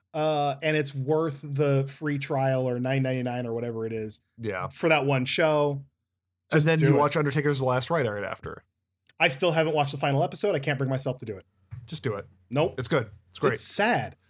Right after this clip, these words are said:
Speaker 1: I watched,
Speaker 2: Yeah.
Speaker 1: I watched part of it and I was like, "This is sad."
Speaker 2: It's great though. Just watch it.
Speaker 1: Well, that's the end of that.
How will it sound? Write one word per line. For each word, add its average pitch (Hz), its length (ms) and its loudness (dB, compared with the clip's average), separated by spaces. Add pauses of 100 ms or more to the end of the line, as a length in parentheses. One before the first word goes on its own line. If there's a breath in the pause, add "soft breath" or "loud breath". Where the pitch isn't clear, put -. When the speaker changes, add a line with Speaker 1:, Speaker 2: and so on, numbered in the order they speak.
(160 soft breath)
Speaker 1:
I 165 120 4
watched, 226 440 2
Speaker 2:
Yeah. 120 200 -6 (200)
Speaker 1:
I 170 80 2
watched 214 380 -2
part 220 260 -2
of 143 80 0
it 147 40 2
and 143 80 -6
I 143 40 -2
was 135 80 0
like, 139 160 0
"This 160 160 -12
is 247 100 -8
sad." - 440 -14 (840)
Speaker 2:
It's 160 140 -2
great 226 260 0
though. 87 140 -6
Just - 180 -10
watch 113 220 -6
it. - 100 -16 (1500)
Speaker 1:
Well, 208 100 4
that's 156 140 2
the 143 80 2
end 123 100 0
of 110 80 -6
that. 113 240 -2